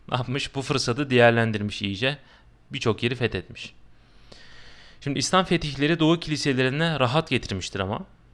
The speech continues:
Ee, çünkü Koplar İstanbul'un atadığı patriğin tahakkümünden kurtulmuştur. Şimdi İstanbul patrik atıyor. Demiştik ya işte istediğini yapıyor patrik orada. Ama işte monofizitizmi kabul etmiyor ve monofizitizme karşı.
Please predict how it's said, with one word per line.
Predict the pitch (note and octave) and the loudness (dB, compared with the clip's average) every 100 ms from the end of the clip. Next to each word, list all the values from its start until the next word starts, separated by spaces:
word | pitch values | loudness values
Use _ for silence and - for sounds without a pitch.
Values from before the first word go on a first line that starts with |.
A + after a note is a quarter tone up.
| - - - - - | -20 -20 -18 -16 -4
Ee, | G#2+ G2+ G2+ F#2+ | -2 -2 -4 -6
çünkü | - D#3+ E3 | -4 -4 -2
Koplar | C#3 C3+ F3 D#3+ | 0 2 4 2
İstanbul'un | C#3 - D#3+ C3 | 2 0 0 2
atadığı | B2 C#3 C3 C3+ | 0 0 -2 0
patriğin | C3 B2+ D3 D#3 | 0 -2 -4 -4
tahakkümünden | B2+ B2 A#2+ A#2 D3+ | -2 -2 -4 -4 -4
kurtulmuştur. | D3 B2 A#2+ A2 - - - - | -4 -4 -2 -4 -6 -12 -14 -8
Şimdi | D#3+ C3+ | -6 -4
İstanbul | C#3 - C3+ D3 | -4 -2 -2 -2
patrik | C3+ C3 D#3 C#3+ | -2 -2 -2 -6
atıyor. | D3+ D3+ C#3+ - _ _ - - - - - | -4 -2 -4 -6 _ _ -20 -20 -20 -10 -4
Demiştik | C3+ C3 - - | -2 -2 -4 0
ya | F#2+ | 0
işte | G#2 - B2 - - | -2 -6 -6 -6 -8
istediğini | D#3 - B2 C3 | -6 -4 -4 0
yapıyor | D3+ C3+ C#3 | 0 0 2
patrik | G#2 - G2+ F#2 | 0 0 -4 -4
orada. | F2+ B2+ E3 D#3+ _ - | -4 -4 -6 -10 _ -4
Ama | C3+ C3 D3+ D#3+ _ _ _ | 0 0 -2 -8 _ _ _
işte | A#2 - C3+ | -6 -2 0
monofizitizmi | B2+ C#3+ C#3+ C#3 B2 A2+ A2 D3 | 2 2 2 0 -2 -2 -4 -4
kabul | E3 E3 | -6 -2
etmiyor | E3 - G2+ A#2+ C3+ | -2 -4 -6 -8 -6
ve | C3+ | -4
monofizitizme | B2+ C3 B2 A2+ G2 G#2+ C3 D3+ | -2 -2 -2 -6 -10 -10 -10 -10
karşı. | - A#2 G2+ - | 0 2 2 -6